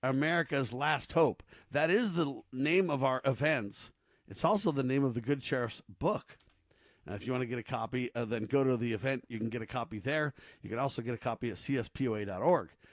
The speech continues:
Uh, I digress, except to tell you that the, you know, it's the, it's the efforts that we're making here. When we say the sheriff, the county sheriff, okay, we're making statements. Who is he? What is it? We're talking about an elected person.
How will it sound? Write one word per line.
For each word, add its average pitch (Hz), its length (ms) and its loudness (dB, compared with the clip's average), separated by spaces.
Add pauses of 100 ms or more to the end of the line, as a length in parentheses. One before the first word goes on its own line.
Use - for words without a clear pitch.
(300)
Uh, 123 140 -4
I 139 160 2
digress, 135 600 0
except - 360 -4
to - 60 -14
tell 190 260 2
you 147 200 2
that 131 280 -2
the, 139 160 -4
you 147 120 -2
know, 139 180 -6
it's 147 160 -4
the, 143 240 -2 (100)
it's 143 220 -6
the 143 240 -4
efforts 175 560 -6
that 139 100 2
we're 123 140 -4
making 107 380 -6
here. 78 200 -10 (520)
When 120 160 -2
we 190 140 4
say 139 460 0
the 117 260 -6
sheriff, 120 580 -4 (2500)
the 113 140 -8
county 143 600 0 (180)
sheriff, - 600 -10 (840)
okay, 127 140 -4
we're 156 160 -2
making 190 360 2
statements. - 680 -6
Who 185 180 2
is 175 220 2
he? 87 120 -6
What 165 180 0
is 139 120 -2
it? 135 100 -8
We're 127 80 -6
talking 190 240 -4
about 175 160 -2
an 123 100 -2
elected 156 460 -6
person. 127 400 -6